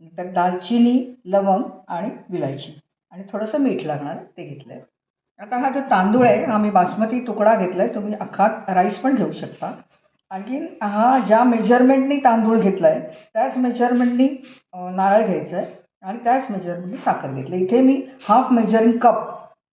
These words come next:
अ, तांदूळ मी एक तास, अ, धुवून ठेवला होता, भिजत नाही घातलेला, धुवून ठेवला होता, तो घेतलाय. हाफ मेजरिंग कपनी नारळ खवलेला घेतलाय आणि हाफ मेजरिंग कप मी साखर घेतली. इथे मी काजू घेतले, हे काजू, अ, त्यात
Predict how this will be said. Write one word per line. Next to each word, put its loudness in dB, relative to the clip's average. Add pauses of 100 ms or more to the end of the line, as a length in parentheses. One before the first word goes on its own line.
अ, -12
तांदूळ 2
मी 0
एक -6
तास, 2
अ, -14
धुवून 0
ठेवला 0
होता, -2 (300)
भिजत -6
नाही 2
घातलेला, -2
धुवून -6
ठेवला -20
होता, -18
तो -14
घेतलाय. -8 (360)
हाफ -4
मेजरिंग -2
कपनी -2
नारळ 4
खवलेला -4
घेतलाय -8
आणि -18
हाफ -8
मेजरिंग -12
कप -12
मी -10
साखर -8
घेतली. -12 (460)
इथे -4
मी 2
काजू 2
घेतले, 0
हे -4
काजू, 0 (340)
अ, -6
त्यात -8